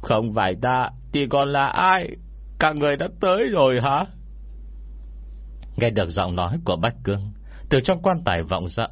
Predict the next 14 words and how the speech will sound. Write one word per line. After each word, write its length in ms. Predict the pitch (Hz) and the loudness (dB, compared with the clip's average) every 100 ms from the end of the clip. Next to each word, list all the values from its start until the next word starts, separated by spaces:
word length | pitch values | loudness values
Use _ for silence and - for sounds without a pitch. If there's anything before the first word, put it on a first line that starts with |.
| - | -2
âm 180 | 113 104 | -2 0
thanh 260 | 107 101 101 | -2 -2 -2
của 160 | 95 | -2
nhóc 280 | 82 156 170 | 0 -2 -2
nhân 180 | 104 107 | -2 -2
sâm 320 | - 104 101 | -2 -2 -2
Tào 240 | - 90 85 | 0 0 0
Thạch 140 | 90 - | -2 -2
Đầu. 320 | 85 76 71 - - - - - - | -2 -4 -6 -12 -16 -16 -16 -16 -2
Nó 120 | 127 | 2
không 200 | 123 139 | 4 4
lớn 260 | 107 110 175 | 4 2 2
một 180 | 92 80 | 0 -2
hồi, 300 | 78 78 69 | -2 -4 -6